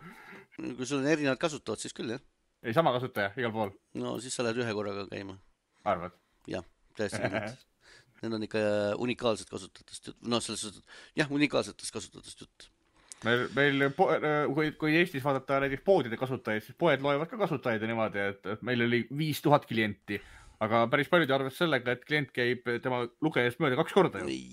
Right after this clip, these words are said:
Speaker 2: Sisse välja käia.
Speaker 1: äh, Steamis on ikkagi kasutajatest, kasutajatest jutt, et kasutaja nimi, millega sa sisse logid. Et poes loomulikult seda ei ole võimalik, äh, väga tuvastada, et kas sa tuled selle poodi, ühesõnaga,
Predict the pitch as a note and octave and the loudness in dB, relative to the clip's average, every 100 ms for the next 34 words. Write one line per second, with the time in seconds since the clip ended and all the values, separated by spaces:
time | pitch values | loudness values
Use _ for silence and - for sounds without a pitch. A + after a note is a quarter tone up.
0 | B2+ E3+ B2+ A#2+ A#2+ E3 A#2 A2+ A2 G#3+ | -4 0 4 8 8 6 4 6 6 6
1 | - A#3+ F#3+ E3 C3+ C3 C#3+ A2+ G2+ C3 | 4 4 6 6 4 2 2 -2 0 0
2 | - - F#2+ F2+ - - B2 A2 - - | 0 -8 -10 -8 -12 -4 -4 -4 -10 -12
3 | - - G#2+ _ - _ - - - - | -10 -8 -8 _ -18 _ -10 -10 -10 -20
4 | - - _ - - C#3 C3 - G#2 G#2 | -20 -20 _ -6 0 0 0 0 4 6
5 | G2+ G2+ G2+ G2+ A2+ D#3 C#3 G#2+ G#2 A2 | 6 4 2 0 0 2 2 0 -4 -4
6 | A2+ G2 G2+ G2 G#2 - - A2 G#2 G2 | -4 -4 -8 -10 0 0 2 -2 -4 -16
7 | - - - _ _ _ _ _ _ _ | -16 -16 -20 _ _ _ _ _ _ _
8 | _ - - A2+ G2+ C#3+ C3+ G#2+ A2+ A#2+ | _ -12 -6 -4 0 8 8 8 2 0
9 | A#2+ A#2 G#2+ A2 G#2 A2+ A2 G#2+ A2 G#2 | 0 -4 -6 -4 -4 -4 -2 0 2 0
10 | A2 A2+ G#2 - A2+ A2+ A#2 A#2 A#2 A2+ | 0 -2 -4 -6 -6 -6 -6 -6 -4 -4
11 | A2+ G#2+ C#3+ A#2+ - G#2 G#2+ - - - | -4 -4 -2 -2 -4 -8 -10 -10 -20 -20
12 | - - - _ - - - - - - | -20 -20 -20 _ -20 -20 -20 -20 -20 -20
13 | - G#2 A2+ G2+ G#2 - G#2 - G#2+ G#2 | -10 -2 2 2 2 2 0 0 -2 0
14 | G2+ G#2+ G#2+ _ _ A#2+ A2 G#2+ G#2 G#2 | 0 -2 -6 _ _ 0 0 0 -4 -4
15 | G#2 G2+ | -2 0